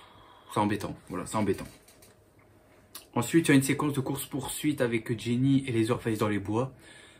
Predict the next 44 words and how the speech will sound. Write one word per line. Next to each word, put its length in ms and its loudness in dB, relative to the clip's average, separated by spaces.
Franchement, 280 2
j'ai 120 4
l'impression 320 2
que 80 -8
c'est 160 -2
pas, 300 2
euh, 260 0
quelque 220 0
chose 180 -4
de 80 0
franchement 360 -4
très 200 -8
sympathique. 500 -4
T'as 160 2
juste 140 -2
l'impression 400 2
que 60 0
c'est 280 0
un, 560 0
une 140 8
replay 440 6
d'une 220 4
scène 320 0
de 220 2
Halloween 340 6
cinq 300 -2
quand 120 -4
tu 220 -2
as, 60 2
euh, 260 0
Jamie, 400 4
la 100 2
jeune 180 6
Jamie 280 2
qui 120 -6
se 60 -12
fait 80 -2
poursuivre 380 -8
par 160 -2
Michael 300 0
Myers 380 2
dans 100 4
les 120 2
bois. 300 -6